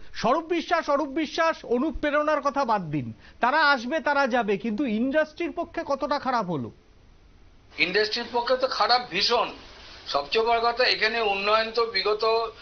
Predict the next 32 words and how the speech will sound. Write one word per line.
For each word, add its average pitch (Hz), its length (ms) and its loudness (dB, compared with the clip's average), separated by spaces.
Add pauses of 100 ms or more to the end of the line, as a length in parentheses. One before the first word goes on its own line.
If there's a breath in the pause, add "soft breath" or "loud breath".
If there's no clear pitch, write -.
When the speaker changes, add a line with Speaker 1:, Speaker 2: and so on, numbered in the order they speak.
(180 loud breath)
Speaker 2:
আজকের 180 380 2
এই 214 180 2
তৃণমূল 208 380 0
সরকার 220 460 2
আসার 202 320 2 (120)
পর 196 340 2 (280 loud breath)
তারা 196 280 4
কখনো 208 360 0
ইন্ডাস্ট্রিকে 214 600 2 (420 loud breath)
upgrade 185 460 2
করার 214 200 2
কথা 196 200 0
ভাবেনি। 170 560 0 (340 soft breath)
আমরা 220 320 2
ভেবেছিলাম, 240 680 0
আমরা 214 280 2
জানিয়েছিলাম 226 600 2
কেন্দ্রেতে 226 500 2
দু 202 220 0
হাজার 220 340 2
মিনি 214 220 0
মাল্টিপ্লেক্স 226 760 0 (360 soft breath)
সিনেমা 220 420 2
হল 226 180 2
এখানে 220 240 0
গড়া 214 300 4
হোক 233 220 0
এবং 226 260 -2
তাদেরকে 226 440 2
subsidy 208 460 -2
দেওয়া 202 240 4
হোক। 196 280 2